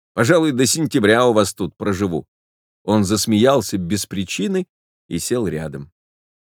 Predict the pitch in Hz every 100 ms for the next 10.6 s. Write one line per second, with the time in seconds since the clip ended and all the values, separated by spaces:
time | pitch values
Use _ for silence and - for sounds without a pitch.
0 | _ _ _ _ _ - 120 143 143 143
1 | - 135 135 208 220 _ _ _ _ -
2 | 110 135 135 190 165 - 151 143 139 131
3 | 107 98 101 101 101 _ _ _ _ _
4 | 82 78 101 107 87 85 82 78 _ _
5 | _ _ _ - 120 139 - 165 131 -
6 | 135 - 165 131 - 165 160 - 170 139
7 | 123 127 123 170 170 _ _ _ _ _
8 | _ _ _ - 156 165 208 208 220 190
9 | 160 175 180 - 185 220 277 170 - 104
10 | 113 92 85 - 92